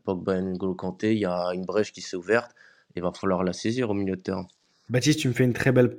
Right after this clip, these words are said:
Speaker 2: passe décisive en évoquant justement, euh, des joueurs qui évoluent, euh, avec les espoirs, euh, du coup, tu as parlé de Cherki, Le Penant, et cetera. Et, euh, avant de fermer cette page équipe de France, juste un petit point,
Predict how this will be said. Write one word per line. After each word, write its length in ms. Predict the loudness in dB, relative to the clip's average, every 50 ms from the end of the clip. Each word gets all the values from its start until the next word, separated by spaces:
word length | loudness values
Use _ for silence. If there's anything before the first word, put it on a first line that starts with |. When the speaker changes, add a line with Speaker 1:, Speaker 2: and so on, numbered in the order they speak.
| 2
Speaker 2:
passe 240 | 4 4 4 4 2
décisive 640 | 0 0 0 0 0 -2 0 2 4 6 6 6 4 0 -4 -10 -10 -12 -12 -16 -20 _ -2
en 160 | 0 4 4
évoquant 400 | 6 6 6 4 4 4 2 2
justement, 640 | 4 2 -2 -2 0 0 2 4 4 4 4 2 2
euh, 320 | 2 2 2 0 0 0
des 180 | 0 0 0 0
joueurs 260 | 2 2 2 2 0
qui 300 | -4 -10 -6 -4 -2 0
évoluent, 420 | 0 2 2 2 4 4 4 4
euh, 140 | 4 2 0 -4 -8 -16 -18 -18 -8 0
avec 280 | 2 4 4 4 2 2
les 200 | 0 0 2 0
espoirs, 480 | 0 0 2 4 6 6 6 6 6
euh, 360 | 4 4 4 2 2 2 0 -2
du 160 | -2 -6 -8
coup, 320 | -6 -2 0 0 0 0
tu 100 | 0 -4
as 60 | 2
parlé 260 | 2 2 2 2 0 0
de 120 | -2 -4
Cherki, 540 | -4 -4 -6 -8 -10 -12 -8 -4 -2 0 0
Le 120 | 0 0
Penant, 320 | -2 -4 -4 -4 -4 -4 -4
et 60 | -6
cetera. 400 | -8 -8 -6 -4 -4 -4 -4 -6 _ -12 -12 -12 -12 -14 -16 -2 _
Et, 280 | 8 10 10 10 8 4 2
euh, 540 | 2 4 4 6 4 4 4 4 2 2 0 2 2
avant 220 | 2 4 4 0
de 40 | 2
fermer 220 | 4 2 2 2
cette 240 | 0 -2 -4 -4 0
page 200 | 0 2 2 2
équipe 200 | -2 -4 -8 -4
de 120 | -4 -2
France, 320 | -4 -2 -2 0 0 0 0
juste 280 | 0 -4 -6 0 2
un 80 | 2 2
petit 220 | 2 -2 -4 -4
point, 340 | -4 2 4 4 4 4 0